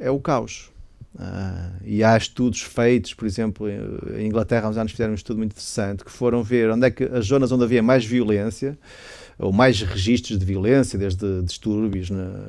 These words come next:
nas ruas, eh, carros roubados, eh, altercações, e perceberam que nessas cidades, eh, o investimento na cultura era muito baixo.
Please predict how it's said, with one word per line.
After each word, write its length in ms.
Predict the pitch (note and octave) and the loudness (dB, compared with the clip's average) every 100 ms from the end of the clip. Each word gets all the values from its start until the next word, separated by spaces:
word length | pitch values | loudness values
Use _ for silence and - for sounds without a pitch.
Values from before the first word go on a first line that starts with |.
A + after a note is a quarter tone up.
| G#2 - - - - _ | -18 -20 -20 -20 -20 _
nas 200 | F#2+ F#2 | -6 -4
ruas, 520 | A2 C3+ C3+ A#2+ G#2 | 4 6 8 6 2
eh, 240 | G#2+ G2 F#2 | 0 0 -2
carros 300 | G2+ G2+ F2+ | 0 0 0
roubados, 1000 | - G#2+ A#2+ G2 G#2+ G2+ F2+ F#2 F2+ F2 F#2+ | -6 -2 2 4 4 4 0 -4 -6 -8 -10
eh, 720 | F#2 G2 F#2+ F#2 F#2+ - - | -10 -8 -10 -10 -12 -14 -8
altercações, 1080 | - F2+ - A2 - G#2 A#2 B2 A#2 A#2 - - - - - | -6 -6 -6 -6 -2 0 2 2 0 -4 -10 -20 -20 -20 0
e 80 | C3+ | 0
perceberam 400 | - - D#3 C#3 | 0 4 6 6
que 100 | D3 | 4
nessas 180 | C3+ C3+ | 2 2
cidades, 720 | D3 B2+ A#2 A2 A2+ A#2+ - | 4 6 6 6 2 -4 -6
eh, 500 | B1+ C2 - - - | -6 -4 -6 -8 -8
o 100 | B2+ | 0
investimento 580 | C3 B2+ C#3 C#3 B2 B2 | 0 2 2 2 2 2
na 160 | C3+ E3 | 4 4
cultura 420 | D3+ A#2+ C#3 C3+ | 4 2 2 2
era 100 | C3 | 2
muito 240 | C3 - | -2 -2
baixo. 420 | G2+ G#2 - - | -4 -4 -8 -16